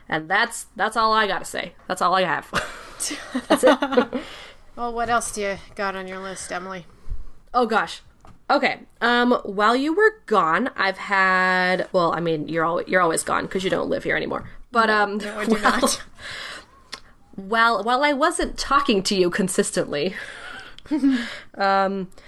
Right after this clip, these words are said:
Speaker 1: there were, <laughs> there were two, um, kind of issues that happened in my household.
Speaker 2: Oh, my.
Speaker 1: Um, so I,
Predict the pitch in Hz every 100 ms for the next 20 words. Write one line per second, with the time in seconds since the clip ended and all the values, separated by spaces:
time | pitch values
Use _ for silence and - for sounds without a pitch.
0 | - - 185 208 208 208 202 202 196 196
1 | - - - 214 247 240 240 226 - 311
2 | 311 370 415 - - - - - 220 220
3 | 220 208 214 214 - - - 254 240 240
4 | 214 - - - 269 - - 180 - 185
5 | - - - - 214 208 208 247 247 196
6 | 180 175 - 208 202 180 180 185 175 -
7 | - 170 - - 202 165 - - - -
8 | - 190 190 185 170 175 - - - -
9 | - - 208 190 185 - - 190